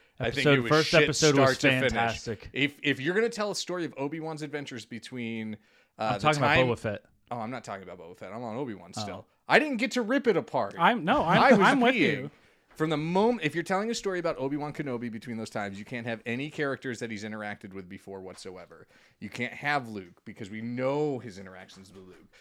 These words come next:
Speaker 1: You ruined the, "I haven't felt this presence since." I don't
Speaker 3: Yep.
Speaker 1: believe for a second that a rage-filled Darth fucking Vader who got dropped in a lava pit by his old <laughs> master is like,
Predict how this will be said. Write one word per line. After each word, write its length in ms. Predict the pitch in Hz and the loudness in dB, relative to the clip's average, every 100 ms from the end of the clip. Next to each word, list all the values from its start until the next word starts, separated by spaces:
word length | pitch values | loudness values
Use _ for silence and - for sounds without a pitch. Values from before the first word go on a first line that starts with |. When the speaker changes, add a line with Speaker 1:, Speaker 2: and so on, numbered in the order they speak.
| _ 113 | _ -8
Speaker 1:
You 140 | 127 | -8
ruined 600 | 117 120 156 175 160 143 127 | -6 0 2 4 2 0 0
the, 240 | 135 131 | -2 0
"I 140 | 120 127 | 0 0
haven't 420 | 135 147 151 123 | 0 -2 -4 -6
felt 260 | 143 135 | -4 -4
this 160 | 131 113 | -6 -12
presence 480 | - 120 110 110 - | -6 -6 -6 -10 -10
since." 360 | 127 104 98 - | -8 -8 -12 -8
I 120 | 139 | -6
don't 240 | 202 220 165 | -4 -4 -4
Speaker 3:
Yep. 120 | 143 | -4
Speaker 1:
believe 180 | 175 185 | -4 -4
for 160 | - 165 | -10 -10
a 40 | 143 | -10
second 540 | - 226 226 151 107 | -8 -8 -8 -10 -10
that 100 | 127 | -12
a 20 | 120 | -12
rage-filled 840 | 104 135 233 240 - 233 226 135 | -10 -8 -8 -10 -4 -2 -2 -4
Darth 320 | 156 170 220 _ | -4 -4 -6 _
fucking 360 | 226 220 214 196 | -6 -6 -12 -8
Vader 340 | 226 220 170 | -8 -4 -6
who 80 | 160 | -6
got 240 | 151 151 117 | -8 -10 -10
dropped 360 | 131 160 208 | -14 -12 -12
in 80 | 214 | -12
a 80 | 226 | -8
lava 360 | 254 269 262 208 | -8 -6 -6 -8
pit 380 | - 185 180 - | -6 -6 -6 -8
by 180 | 131 135 | -8 -8
his 160 | 120 | -8
old 220 | 151 214 226 | -8 -6 -4
<laughs> 0 | |
master 480 | 220 - - 196 | -6 -6 -8 -6
is 120 | 175 156 | -4 -4
like, 280 | 170 135 | -4 -6